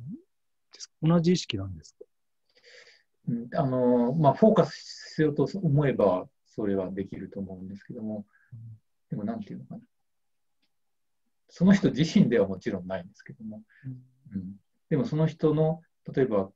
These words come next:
Speaker 2: 観点とか、そこにフォーカスをすることで、同じような体験を味わうっていうことは可能になってくる。
Speaker 1: 一人一宇宙っていう話、説もありますけど、それとは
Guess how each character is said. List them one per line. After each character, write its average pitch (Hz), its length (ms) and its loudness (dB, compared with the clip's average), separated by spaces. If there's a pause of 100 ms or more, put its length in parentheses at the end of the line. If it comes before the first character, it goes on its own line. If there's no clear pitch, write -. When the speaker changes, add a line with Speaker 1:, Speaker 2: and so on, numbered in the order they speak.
Speaker 2:
観 107 360 -2
点 90 300 -8
と 101 160 -20
か、 131 400 -6 (1300)
そ - 240 -8
こ - 160 -8
に 117 220 -2
フ 131 180 0
ォ - 40 -4
ー - 40 -10
カ 98 100 -4
ス - 120 -12
を 113 40 -8
す - 140 -12
る 120 80 -10
こ 127 120 -2
と 123 120 -6
で、 117 240 -2 (220)
同 120 200 0
じ 110 60 -2
よ 120 80 0
う 113 60 0
な 92 100 -2
体 92 220 -4
験 98 240 -6
を 95 60 2
味 98 180 -4
わ 95 140 -2
う 107 80 -8
っ - 100 -20
て - 80 -10
い - 20 -10
う - 20 -20
こ - 80 -8
と 156 120 -4
は - 200 -2 (380)
可 - 140 -8
能 87 160 -6
に 90 100 -12
な 90 80 -12
っ 90 40 -18
て - 220 -20
く 143 100 -16
る。 139 40 -16 (1600)
Speaker 1:
一 240 100 6
人 202 100 8
一 180 220 4
宇 175 100 4
宙 143 220 2
っ 110 40 -2
て - 180 -6
い 117 120 2
う 107 60 -2
話、 123 300 -4
説 - 240 -4
も 117 80 4
あ 107 40 -2
り 110 60 0
ま 113 100 0
す - 60 -6
け - 80 -4
ど、 - 80 0
そ 208 80 6
れ 214 60 6
と 226 100 4
は 196 140 4